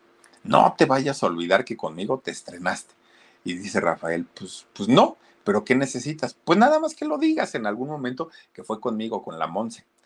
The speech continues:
Y ahí tienen que entonces Rafael, años después, muchos años después, escribe un libro de memorias.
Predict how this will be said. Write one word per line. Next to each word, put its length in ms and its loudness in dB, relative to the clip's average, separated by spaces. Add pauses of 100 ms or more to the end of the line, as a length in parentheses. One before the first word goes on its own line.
(440)
Y 80 -20
ahí 140 -16
tienen 320 -6
que 80 -6
entonces 360 -8
Rafael, 600 -2
años 520 2
después, 500 -6
muchos 400 -12
años 280 -14
después, 460 -6 (340)
escribe 540 -2
un 160 4
libro 300 4
de 100 2
memorias. 640 0